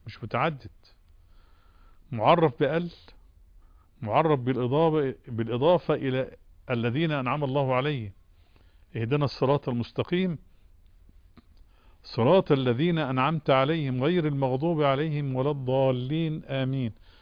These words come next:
فهو صراط واحد معرف، معرف بأل وبالإضافة، لأن الإضافة تعريف أيضًا. واحد وغيره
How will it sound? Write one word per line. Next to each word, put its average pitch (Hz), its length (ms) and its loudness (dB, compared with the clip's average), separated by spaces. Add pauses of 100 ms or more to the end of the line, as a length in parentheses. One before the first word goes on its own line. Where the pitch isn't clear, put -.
(100)
فهو 131 180 2
صراط 156 360 2
واحد 156 420 -2
معرف، 120 720 -2 (680)
معرف 143 260 2
بأل 151 400 0
وبالإضافة، 135 640 0 (440)
لأن 123 120 -6
الإضافة 123 360 2
تعريف 135 380 0
أيضًا. 143 360 -2 (1400)
واحد 196 460 4 (100)
وغيره 180 920 0